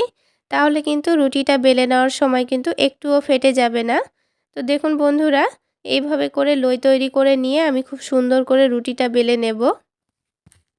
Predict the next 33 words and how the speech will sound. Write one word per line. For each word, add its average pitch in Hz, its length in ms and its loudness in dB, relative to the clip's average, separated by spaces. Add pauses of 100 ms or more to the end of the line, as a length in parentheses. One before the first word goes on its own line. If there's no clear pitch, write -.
(720)
তো 285 120 0
অল্প 262 280 2
করে 320 200 4
একটু 320 220 -2
চালের 262 320 0
আটা 262 220 2
ছিটিয়ে 269 440 0
দিয়ে 277 180 2
রুটিটাকে 254 460 0
আমি 254 220 2
বেলে 247 280 4
নিচ্ছি। 254 420 -2 (420)
আর 262 160 -4
দেখুন 294 420 0
রুটিটা 262 380 0
কিন্তু 262 320 -2
একটুও 269 420 0
ফেটে 277 320 2
যাচ্ছে 247 440 0
না। 247 160 -2 (540)
তো 294 80 -2
বন্ধুরা, 311 420 2 (120)
এইরকম 302 440 2
ছোট 302 240 0
ছোট 302 200 -2 (100)
টিপসগুলো 285 540 0
ফলো 254 280 0
করে 269 260 0
যদি 269 280 -2
আপনারা 262 340 0
রুটিগুলো 262 500 0
তৈরি 254 340 -2
করেন, 247 320 -4